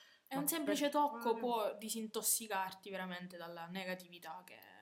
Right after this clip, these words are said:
Speaker 2: Esatto.
Speaker 1: insomma, ti può circondare come ti può non circondare,
Speaker 2: Esatto.
Speaker 1: dipende da te.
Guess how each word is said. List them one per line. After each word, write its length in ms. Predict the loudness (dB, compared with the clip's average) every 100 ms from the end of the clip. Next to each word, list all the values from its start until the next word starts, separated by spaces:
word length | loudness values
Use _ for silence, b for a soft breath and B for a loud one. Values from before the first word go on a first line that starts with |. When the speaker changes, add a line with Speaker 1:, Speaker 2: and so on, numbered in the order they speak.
| -20 -20 _
Speaker 2:
Esatto. 560 | -14 -14 -14 _ -20 -16 -12
Speaker 1:
insomma, 360 | -12 -12 -14 _ _ -14
ti 120 | -10
può 120 | -8
circondare 640 | -6 -6 -6 -6 -6 -6 -6
come 200 | -8 -12
ti 120 | -16
può 100 | -14
non 240 | -14 -12
circondare, 640 | -14 -16 -20 -18 -16 -12 -8
Speaker 2:
Esatto. 220 | -6 -6
Speaker 1:
dipende 240 | -8 -10
da 80 | -10
te. 100 | -10